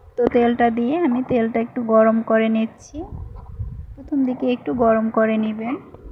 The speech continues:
তারপরে বড়াগুলো যখন ভাজবেন তখন এটা medium to low আছে ভেজে নেবেন। বে-, যদি হাই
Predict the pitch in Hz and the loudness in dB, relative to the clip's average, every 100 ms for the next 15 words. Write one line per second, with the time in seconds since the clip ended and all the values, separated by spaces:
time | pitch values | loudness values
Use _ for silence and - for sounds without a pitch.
0 | - - - - - 226 226 226 226 262 | -12 -12 -14 -12 -6 -4 -2 0 0 2
1 | 226 214 220 220 226 220 220 240 240 233 | 2 4 2 2 0 0 0 2 2 4
2 | 214 214 220 247 269 220 220 233 220 220 | 2 0 -2 0 2 0 0 -2 -2 -4
3 | 233 262 - - - - 220 220 220 226 | -4 -4 -6 -14 -20 -8 -4 0 2 2
4 | 226 220 226 226 220 220 220 220 247 254 | 2 2 2 4 4 6 4 0 2 2
5 | 226 220 214 202 202 208 214 214 214 214 | 2 0 -2 -2 -2 -2 -4 -2 -2 -2
6 | - - - - - - - - - - | -8 -8 -8 -8 -14 -20 -20 -20 -20 -8
7 | 247 226 | -2 0